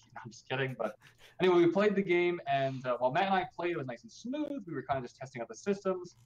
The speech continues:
And then last night we had the inevitable, uh, typical launch, which I think was unexpected.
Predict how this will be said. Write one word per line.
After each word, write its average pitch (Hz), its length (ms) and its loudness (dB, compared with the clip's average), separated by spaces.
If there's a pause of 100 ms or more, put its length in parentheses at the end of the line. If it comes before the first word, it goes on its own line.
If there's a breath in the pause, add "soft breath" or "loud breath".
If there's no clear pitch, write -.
(200)
And 143 100 -4
then 180 140 2
last 160 360 0
night 139 300 2
we 127 180 -4
had 120 360 0
the 117 100 -4
inevitable, 143 800 -2 (440)
uh, 110 480 2 (140)
typical 175 520 0
launch, 113 380 2
which 113 140 -10
I 117 80 -4
think 143 320 -10
was 113 260 -4
unexpected. 190 680 -2